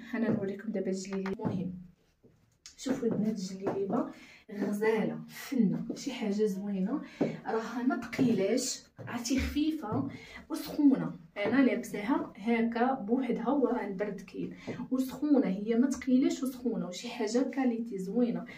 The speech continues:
الثوب ديالها ما كيتحبب ما حتى شي حاجه، خدمه المعلم شي حاجه خدمه غزاله. شوفوا البنات خدمه راه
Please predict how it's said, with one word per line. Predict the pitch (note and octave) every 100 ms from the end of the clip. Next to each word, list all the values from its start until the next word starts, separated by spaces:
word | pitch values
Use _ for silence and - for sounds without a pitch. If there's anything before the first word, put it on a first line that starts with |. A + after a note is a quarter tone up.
| - -
الثوب | - A#3 F#3+
ديالها | G#3+ A3+ G#3
ما | A#3 C#4
كيتحبب | B3 C4 - G3+ - D4 B3
ما | B3 B3
حتى | E4
شي | - A#3+
حاجه، | C4+ G3 F#3+ B3+
خدمه | C4+ A#3 A3+ -
المعلم | - F#3+ A3+ A3+
شي | A#3+ A#3+
حاجه | A#3 A3 G3
خدمه | F#3+ G3 F#3 F3
غزاله. | F3 G3 F#3+ B3 G#3 G3 B3 C4+ - - - -
شوفوا | A3+ A3+ F#3+
البنات | F#3 F#3+ A3+ A#3
خدمه | - G3 F#3+ A3 A#3
راه | G#3 F#3+ F#3+ F#3 F3+